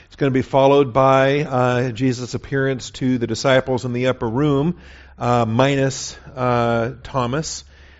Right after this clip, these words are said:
Uh, then we'll have an episode where Thomas is present, and, uh, we're very quickly approaching, uh, the, uh, conclusion to this study.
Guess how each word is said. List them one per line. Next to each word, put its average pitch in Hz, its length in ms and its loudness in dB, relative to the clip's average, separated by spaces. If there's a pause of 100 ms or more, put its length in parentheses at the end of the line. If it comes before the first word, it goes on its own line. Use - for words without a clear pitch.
(160)
Uh, 117 200 -4
then 117 120 -2
we'll 117 100 -4
have 120 140 -4
an 120 80 -2
episode 127 480 0
where 117 180 2
Thomas 123 540 -6
is 120 240 -2
present, 120 580 -6 (100)
and, 113 560 -8
uh, 113 300 -2
we're 113 80 -6
very 117 200 -2
quickly 139 420 -4
approaching, 123 560 -4 (420)
uh, 113 560 0
the, 117 300 -2
uh, 110 60 0
conclusion 123 680 0
to 123 140 -4
this 113 180 -2
study. 147 480 -6